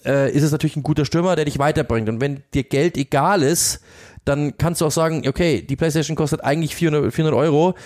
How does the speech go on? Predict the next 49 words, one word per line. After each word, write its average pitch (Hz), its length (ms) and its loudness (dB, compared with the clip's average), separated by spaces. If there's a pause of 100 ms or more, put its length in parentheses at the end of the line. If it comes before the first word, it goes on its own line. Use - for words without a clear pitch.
(160)
ich 139 100 -4
krieg - 200 -2
sie - 80 0
jetzt 165 100 0
aber 156 140 0
nur 156 80 0
für 143 100 2
sechshundert, 151 460 -2
ist 151 180 -2
mir 165 140 0
eigentlich 135 160 0
egal, 143 500 2
weil 131 100 0
ich 135 120 -4
hab - 100 -4
das - 160 -4
Geld, 95 240 0
dann 127 180 -2
zahl 135 220 2
ich's - 140 -2
halt. - 180 -6 (360)
Und 135 180 0
dann 151 100 0
ist 156 140 2
es 160 120 4
halt 151 140 0
deine 147 160 2
Entscheidung. 139 560 0
Das 127 100 2
ist 135 160 -2
da 139 200 2
genau 135 200 0
dasselbe. 127 440 2 (800)
Wenn 147 140 0
du, 151 200 4
wenn, 143 200 0
wenn 151 100 2
du 151 40 2
einen 147 60 0
Stürmer 156 220 0
brauchst 156 320 0
und 147 80 0
auf 147 100 -2
Kleinanzeigen 147 500 -2
kostet 156 280 0
der 143 60 2
halt 151 120 -2
siebzig - 300 -2
Millionen, 156 440 2